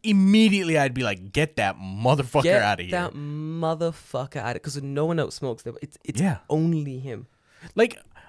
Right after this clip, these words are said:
Speaker 1: I don't understand, man. It's like, some people
Speaker 2: Mm-hmm.
Speaker 1: are just so fucking
Speaker 2: Mm-hmm.
Speaker 1: self-centered.
Speaker 2: That's
Speaker 1: Like,
Speaker 2: him.
Speaker 1: you just got taken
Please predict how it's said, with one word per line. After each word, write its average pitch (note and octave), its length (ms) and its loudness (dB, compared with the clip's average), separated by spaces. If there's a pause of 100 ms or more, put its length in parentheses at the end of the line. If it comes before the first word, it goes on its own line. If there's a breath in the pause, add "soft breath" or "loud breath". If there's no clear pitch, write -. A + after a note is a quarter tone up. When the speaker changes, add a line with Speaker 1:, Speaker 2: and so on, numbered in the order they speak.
(160)
Speaker 1:
I C#4+ 120 6
don't D#4 200 6
understand, F3+ 520 -2
man. C#3+ 160 -6
It's - 180 -8
like, E3+ 180 -2
some C#4 360 -2
people F#2+ 580 -8
Speaker 2:
Mm-hmm. F3 320 -2
Speaker 1:
are E3+ 140 4
just D3+ 400 0
so E3 340 0
fucking F#3 440 0
Speaker 2:
Mm-hmm. G#3 160 0
Speaker 1:
self-centered. C#3 1120 -2
Speaker 2:
That's - 260 -20
Speaker 1:
Like, C3 220 0
Speaker 2:
him. E3+ 100 -4 (260 soft breath)
Speaker 1:
you F#3+ 200 6
just E3 580 2 (260 soft breath)
got E3+ 360 4 (840)
taken G#3+ 380 0